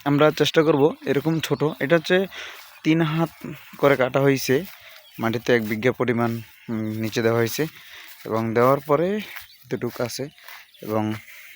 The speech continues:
দেখেন বাঁশগুলো হচ্ছে আমরা কিনে আনি, আহ, এগুলো হচ্ছে আপনার per piece বারো টাকা করে পড়ে। একটা বাঁশ, একটা বাঁশ থেকে আমরা হচ্ছে তিনটা কঞ্চি বানাতে পারি, মানে একটা, দুইটা, তিনটা, এরকম দেখেন। এরকম আমরা সারিবদ্ধভাবে করে তারপরে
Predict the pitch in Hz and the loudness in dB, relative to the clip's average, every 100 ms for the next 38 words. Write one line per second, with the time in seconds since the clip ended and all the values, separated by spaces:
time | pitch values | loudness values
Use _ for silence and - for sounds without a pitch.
0 | - 110 123 143 120 113 110 120 127 - | -4 -2 -2 -6 -4 -4 -2 -4 -4 -2
1 | 127 123 123 - 139 143 139 131 196 - | -2 -2 -4 -2 0 2 2 0 -4 -12
2 | - - - - - - - - _ - | -20 -20 -20 -20 -20 -20 -20 -20 _ -8
3 | 113 107 104 101 120 139 139 - 143 143 | 0 2 2 0 0 -2 -4 -4 -4 -2
4 | 147 127 - - - - 139 127 131 131 | -6 -6 -14 -18 -20 0 2 2 2 -2
5 | 127 - 113 113 113 131 127 123 120 - | -2 -6 0 2 4 4 4 2 0 0
6 | 113 120 - - - - - _ - - | 0 0 -4 -18 -18 -18 -20 _ -12 0
7 | 120 110 117 120 - - - - - - | 2 4 4 4 2 2 0 -4 -4 -6
8 | 120 135 135 - 139 147 135 123 127 - | 0 0 2 0 0 2 2 2 0 -2
9 | 165 160 143 139 135 117 117 117 104 104 | -2 0 0 2 0 2 2 2 0 0
10 | 101 - - - - - - 113 113 107 | -4 -8 -20 -18 -20 -20 -4 2 2 2
11 | 107 - 117 113 120 - 123 104 110 110 | -2 0 0 2 -2 -2 -2 0 -4 -4
12 | 110 107 104 113 135 - - - - _ | -6 -2 -2 -4 -10 -14 -18 -18 -20 _
13 | 120 139 156 - 143 127 139 139 147 156 | 0 2 2 2 4 6 6 6 6 4
14 | - 151 156 139 123 120 117 | 4 6 6 6 2 2 2